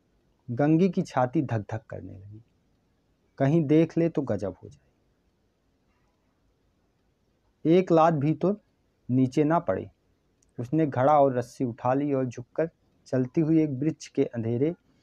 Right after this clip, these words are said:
साए में जा खड़ी हुई। कब इन लोगों को दया आती है किसी पर। बेचारे महंगू को इतना मारा कि महीनों लहू थूकता रहा,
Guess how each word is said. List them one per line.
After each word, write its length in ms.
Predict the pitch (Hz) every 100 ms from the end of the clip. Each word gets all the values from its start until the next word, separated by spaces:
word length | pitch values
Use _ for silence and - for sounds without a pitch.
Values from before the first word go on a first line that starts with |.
| _ -
साए 380 | - - 135 160
में 180 | 175 156
जा 180 | 135 104
खड़ी 260 | - 98
हुई। 240 | 95 101 - _ _ _ _ _ _ _ _ _ _ -
कब 180 | 208 190
इन 200 | 190 175
लोगों 280 | 160 151 170
को 120 | 170
दया 300 | 139 123 127
आती 320 | 113 98 - 101
है 180 | 113 - _ -
किसी 240 | 113 110
पर। 160 | - - _ _ _ _ _ -
बेचारे 440 | 131 135 151 165
महंगू 400 | 175 143 135 156
को 160 | 160 160
इतना 320 | 135 143 151
मारा 280 | 143 131 143
कि 140 | - 135
महीनों 460 | 120 120 131 170 185 _ _ _ -
लहू 280 | 135 147 135
थूकता 420 | - 95 - 98
रहा, 240 | 95 107